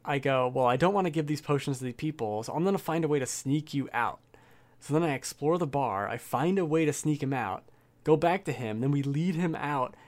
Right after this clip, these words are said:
and I'm walking this man through the streets of town to get to his car, or wagon, um,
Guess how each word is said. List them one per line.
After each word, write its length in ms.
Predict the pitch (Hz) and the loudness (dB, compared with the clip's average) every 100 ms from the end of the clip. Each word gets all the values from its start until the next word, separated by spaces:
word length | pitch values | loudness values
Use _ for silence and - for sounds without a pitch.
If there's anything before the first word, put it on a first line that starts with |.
| - | -6
and 100 | 135 | -2
I'm 240 | 135 135 123 131 | 0 -2 -4 0
walking 380 | 135 156 - 180 | 0 0 -2 -4
this 200 | 156 - | -4 -2
man 480 | 139 147 135 127 120 - - | -2 0 0 -2 -4 -12 -4
through 180 | 165 | -2
the 100 | 156 | 0
streets 400 | 143 - 165 160 | -2 -2 -4 -2
of 80 | 143 | -4
town 460 | - 156 147 127 120 | -2 -2 0 0 -2
to 80 | 127 | -4
get 180 | 143 | -4
to 80 | 147 | -2
his 160 | 139 123 | -4 -4
car, 420 | - 139 117 110 | -2 0 0 0
or 240 | 117 107 104 - - - - - - | -2 -6 -8 -16 -20 -20 -20 -20 -6
wagon, 460 | 131 110 104 92 104 - - - - - | -2 0 -2 -6 -12 -20 -20 -20 -16 0
um, 260 | 127 131 | 4 6